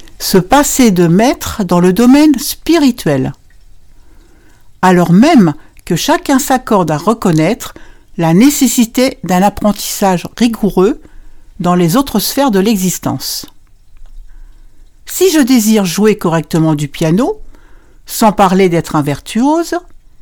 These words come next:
il me faudra prendre des cours, m'initier au solfège, m'ouvrir à certaines influences.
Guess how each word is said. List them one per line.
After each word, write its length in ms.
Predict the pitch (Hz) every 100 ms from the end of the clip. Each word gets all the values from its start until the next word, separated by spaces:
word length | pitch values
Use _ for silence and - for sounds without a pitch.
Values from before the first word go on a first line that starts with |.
| - _ - - - - -
il 200 | 285 330
me 100 | 285
faudra 500 | 240 - 302 247 202
prendre 520 | - - 277 311 269 190
des 140 | 190
cours, 500 | - 156 151 185 - - - - - _ _ - -
m'initier 600 | 226 277 277 - 240 180
au 40 |
solfège, 800 | - 208 202 - 220 262 - - - - _ _ - _ - -
m'ouvrir 560 | 208 285 294 269 247 220
à 80 | 175
certaines 500 | - 226 - 302 254
influences. 800 | 247 - 175 131 127 - -